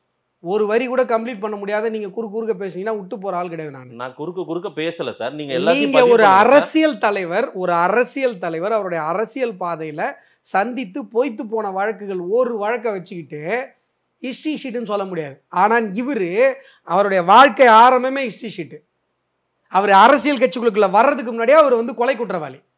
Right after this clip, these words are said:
Speaker 1: அவர் அரசியல் கட்சிகளுக்குள்ள வர்றதுக்கு முன்னாடியே, அரசியல் தலைவரா வெளில தெரியறதுக்கு முன்னாடியே அவர் மேல குண்டாஸ் வழக்கு.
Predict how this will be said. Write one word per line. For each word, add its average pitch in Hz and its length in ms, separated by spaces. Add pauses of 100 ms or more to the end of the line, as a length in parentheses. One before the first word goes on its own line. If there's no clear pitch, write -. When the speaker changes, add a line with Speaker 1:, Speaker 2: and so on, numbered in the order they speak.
(480)
Speaker 1:
அவர் 214 180
அரசியல் 269 460
கட்சிகளுக்குள்ள 233 420
வர்றதுக்கு 240 380
முன்னாடியே, 233 240 (260)
அரசியல் 262 440
தலைவரா 247 500
வெளில 269 160
தெரியறதுக்கு 254 440
முன்னாடியே 240 340
அவர் 302 200
மேல 262 340 (200)
குண்டாஸ் 262 320
வழக்கு. 165 440